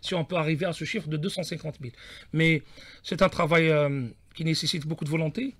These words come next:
beaucoup d'engagement citoyen, beaucoup de renforcement de la place de la société civile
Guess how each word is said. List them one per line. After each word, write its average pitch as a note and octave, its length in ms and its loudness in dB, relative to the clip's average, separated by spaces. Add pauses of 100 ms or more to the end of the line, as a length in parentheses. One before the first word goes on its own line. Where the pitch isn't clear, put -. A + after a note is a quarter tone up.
(140)
beaucoup D#3+ 200 -6
d'engagement D#3+ 420 2
citoyen, E3+ 520 -2 (560)
beaucoup G3+ 260 0
de F3+ 80 2
renforcement G3 460 2
de E3+ 80 -2
la E3+ 100 0
place F3+ 240 0
de E3 40 -2
la D#3 80 0
société - 320 -6
civile F#3 360 -2